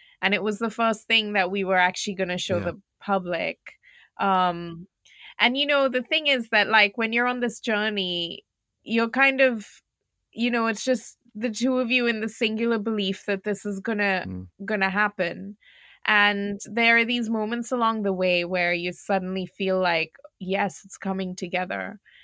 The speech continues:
Speaker 1: And they're the moments that keep you going. And this was one of those times where we were just standing in this voice booth and
Speaker 2: Mm.
Speaker 1: hearing his amazing voice and the words on the page finally coming to life after
Speaker 2: Yeah.
Speaker 1: so many years, um, of having the script.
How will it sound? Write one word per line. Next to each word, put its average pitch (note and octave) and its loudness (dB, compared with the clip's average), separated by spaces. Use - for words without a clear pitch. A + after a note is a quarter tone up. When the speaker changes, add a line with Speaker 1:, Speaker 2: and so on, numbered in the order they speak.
Speaker 1:
And G3 0
they're G#3 0
the G#3+ -4
moments G3 -4
that F#3+ -2
keep G3 -6
you F#3 -14
going. F#3 -2
And F#3+ -2
this G#3 -2
was G#3 -4
one G3 -2
of F#3 -4
those F3 -4
times F#3+ -4
where F#3 -4
we F#3 -4
were F#3 -4
just F#3 -4
standing F#3+ -2
in F#3+ -4
this F#3 -4
voice F3+ -4
booth E3+ -8
and F3 -6
Speaker 2:
Mm. - -20
Speaker 1:
hearing G3+ 2
his G#3 -2
amazing F#3+ 0
voice F#3 0
and F3+ -4
the G3 0
words G3 2
on G3 0
the F3 -2
page F3 -2
finally F#3 0
coming F3 -6
to F3+ -6
life E3+ -4
after F#3 -4
Speaker 2:
Yeah. F3 -8
Speaker 1:
so F#3 -6
many F3+ -8
years, F#3 -6
um, F3+ -2
of F3+ -4
having F#3+ 0
the F#3 -2
script. - -4